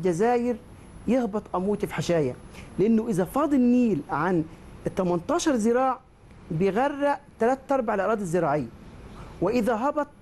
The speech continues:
يع-، يعم الجفاف والقحط. وبالتالي إن المصريين كانوا بيجوعوا إذا فاض، وبيجوعوا إذا، آه، أصابه،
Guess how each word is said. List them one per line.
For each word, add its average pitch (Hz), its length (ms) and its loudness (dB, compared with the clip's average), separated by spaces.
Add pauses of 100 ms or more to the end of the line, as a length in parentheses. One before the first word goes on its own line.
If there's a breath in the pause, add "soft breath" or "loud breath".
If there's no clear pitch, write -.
(380)
يع-، 190 260 2
يعم 233 320 2
الجفاف 226 560 0
والقحط. 208 720 -2 (400 loud breath)
وبالتالي 254 560 0
إن 226 100 -2
المصريين 208 480 -2
كانوا 226 260 0
بيجوعوا 226 480 2
إذا 233 120 -2
فاض، 269 240 0 (500)
وبيجوعوا 220 480 2
إذا، 208 300 0 (300)
آه، 175 1300 2 (100)
أصابه، 185 580 -2